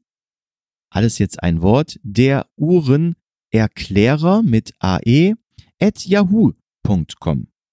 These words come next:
Ja, seid ihr im Besitz einer solchen Uhr? Vielleicht auch ähm, vererbt von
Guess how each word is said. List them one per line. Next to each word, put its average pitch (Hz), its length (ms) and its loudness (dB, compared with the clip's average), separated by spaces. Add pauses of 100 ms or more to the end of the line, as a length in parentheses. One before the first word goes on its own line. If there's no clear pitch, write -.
(500)
Ja, 135 320 0
seid 165 360 -2
ihr 180 180 2
im 196 140 2
Besitz 202 420 0
einer - 240 0
solchen - 380 -2
Uhr? 78 280 -4 (340)
Vielleicht 139 460 -2
auch - 280 0 (400)
ähm, 127 220 0
vererbt 147 640 -2
von 135 400 -2